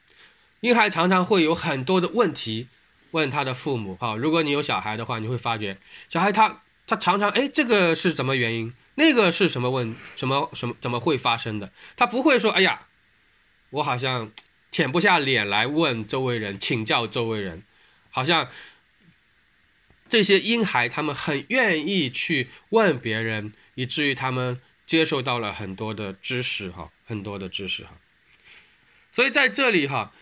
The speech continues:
有一群人他们是什么？在耶稣看到的他们周围的这些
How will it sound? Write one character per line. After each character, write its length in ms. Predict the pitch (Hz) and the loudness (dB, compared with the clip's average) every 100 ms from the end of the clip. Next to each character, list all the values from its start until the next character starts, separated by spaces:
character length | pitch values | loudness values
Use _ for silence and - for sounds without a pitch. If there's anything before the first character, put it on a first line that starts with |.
| - _ | -20 _
有 120 | 185 | 2
一 60 | 247 | 4
群 180 | 262 247 | 4 4
人 220 | 190 190 | 4 2
他 180 | 190 196 | 2 2
们 180 | 190 | 2
是 280 | 180 - 180 | 0 0 -2
什 100 | 131 | 0
么？ 280 | 110 98 - _ _ _ _ _ _ _ _ - | -4 -6 -10 _ _ _ _ _ _ _ _ -2
在 160 | 185 | 4
耶 120 | 185 | 4
稣 220 | 196 202 196 | 4 0 0
看 320 | - 214 175 | 2 0 2
到 180 | 165 143 | 0 0
的 180 | 123 | -2
他 220 | 110 - 151 | -6 -6 -4
们 160 | 151 | -2
周 200 | 151 151 | -2 0
围 80 | 143 | 0
的 60 | 131 | -2
这 160 | 139 | -4
些 380 | 131 139 131 131 | -4 -2 -2 -4